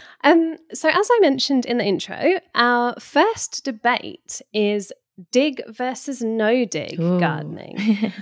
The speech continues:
Speaker 2: <laughs>
Speaker 1: Now, as we all know, no dig has risen in popularity a lot in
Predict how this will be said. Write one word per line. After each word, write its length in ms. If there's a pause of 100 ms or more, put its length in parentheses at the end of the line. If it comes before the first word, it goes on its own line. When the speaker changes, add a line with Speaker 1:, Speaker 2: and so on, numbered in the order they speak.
Speaker 2:
<laughs> 160
Speaker 1:
Now, 380 (420)
as 180
we 140
all 100
know, 400
no 300
dig 260
has 460 (180)
risen 260
in 120
popularity 840
a 60
lot 640
in 400